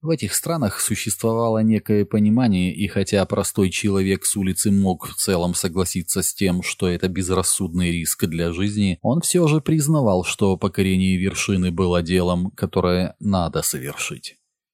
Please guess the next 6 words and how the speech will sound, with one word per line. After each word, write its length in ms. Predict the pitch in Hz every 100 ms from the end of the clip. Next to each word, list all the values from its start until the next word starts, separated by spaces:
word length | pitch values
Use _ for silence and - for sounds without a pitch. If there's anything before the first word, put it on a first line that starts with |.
| _
В 120 | - 95
Америке 580 | 110 165 160 135 147
подобного 600 | 135 120 98 98 95 95 90
понимания 640 | 95 92 95 120 110 110
не 160 | 76
было. 280 | 65 57 -